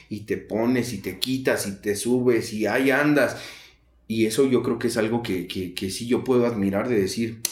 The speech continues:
"Esta madre sí está haciendo que mi carnal funcione, güey. Esta madre está logrando que tú y tu familia, güey, hoy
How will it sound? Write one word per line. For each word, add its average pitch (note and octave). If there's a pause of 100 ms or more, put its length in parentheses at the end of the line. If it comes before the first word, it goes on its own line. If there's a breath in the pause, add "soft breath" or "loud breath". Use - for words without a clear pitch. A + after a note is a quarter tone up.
(220 loud breath)
"Esta A2+
madre A2
sí G#2+
está G2+
haciendo A2
que F#2
mi F#2+
carnal G2
funcione, G2
güey. - (640 soft breath)
Esta -
madre D#3
está F#3
logrando E3+ (800 loud breath)
que G#2+
tú C3+
y C3+
tu C#3+
familia, A#2
güey, C#3
hoy A#2+